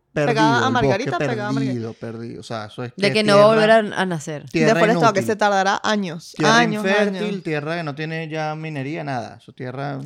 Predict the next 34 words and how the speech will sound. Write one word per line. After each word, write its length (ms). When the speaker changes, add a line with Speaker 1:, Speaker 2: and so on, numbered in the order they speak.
Speaker 2:
Depende, 520
a 60
lo 100
mejor 320
está 240
totalmente 500
ya 140
o 60
a 40
lo 100
mejor 240
no, 140
pero 160
es 60
bosque 260
primario, 340
es 60
decir, 200
bosque 260
prístino 760
que 120
tenía 380
miles 600
de 60
años 220
ahí, 180
ya 320
no 80
está, 320
deforestado. 720
Tres 140
Speaker 1:
Pues 120
Speaker 2:
veces 140
Margarita. 480